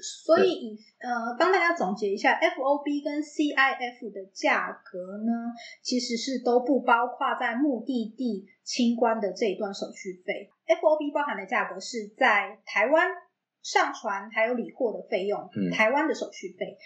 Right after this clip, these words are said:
Speaker 2: 嗯。
Speaker 1: 那C I F就是F O B的价格，再加上中间海运的这段费用，
Speaker 2: 嗯，
Speaker 1: 那就是海运的这段费用呢，
Speaker 2: 嗯，嗯，嗯。
Speaker 1: 看台湾的厂商报给你多少。
Speaker 2: 对。那至于清关的费用的，要看本地的一些税则了嘛，
Speaker 1: 对。
Speaker 2: 对不对？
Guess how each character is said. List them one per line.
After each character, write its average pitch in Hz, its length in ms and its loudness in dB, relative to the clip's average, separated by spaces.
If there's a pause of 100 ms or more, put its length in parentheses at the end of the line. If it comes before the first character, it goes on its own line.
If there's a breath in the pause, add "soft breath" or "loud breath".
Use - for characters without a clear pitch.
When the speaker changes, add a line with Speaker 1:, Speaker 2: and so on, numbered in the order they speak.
(100)
Speaker 2:
嗯。 131 100 0
Speaker 1:
那 349 140 4
C 339 240 2
I 330 320 4
F 240 260 -8
就 269 120 -2
是 262 140 -2
F 320 240 2
O 294 100 0
B 294 140 -2
的 214 80 0
价 214 280 -2
格， 202 220 -10
再 247 320 2
加 254 260 2
上 240 340 0
中 277 220 -2
间 247 240 -4
海 185 320 -2
运 220 140 -4
的 180 80 -8
这 202 160 -2
段 190 260 -2
费 170 200 -2
用， 190 220 -6
Speaker 2:
嗯， 107 120 2
Speaker 1:
那 - 100 4
就 233 100 2
是 202 120 -2
海 196 200 0
运 370 180 6
的 262 120 4
这 254 120 4
段 233 200 2
费 214 140 0
用 196 180 -4
呢， 190 80 -10
Speaker 2:
嗯， 180 40 -12
嗯， 180 40 -16
嗯。 - 40 -20
Speaker 1:
看 202 360 -2
台 190 160 -2
湾 214 100 0
的 190 60 -8
厂 - 220 -16
商 196 220 -6 (100)
报 208 180 0
给 - 80 -12 (160)
你 - 60 -4
多 190 120 -6
少。 - 240 -10
Speaker 2:
对。 127 80 2
那 - 20 2
至 131 160 4
于 107 100 8
清 120 260 4
关 117 180 6
的 104 80 0
费 - 160 -4
用 101 240 0
的， 92 80 -4 (640)
要 113 140 4
看 98 200 0
本 80 200 -6
地 85 220 -6
的 62 180 0
一 80 40 2
些 87 180 2
税 90 220 2
则 - 140 -6
了 - 180 -6
嘛， 50 80 -6
Speaker 1:
对。 277 100 6
Speaker 2:
对 208 60 6
不 - 60 -2
对？ - 220 -6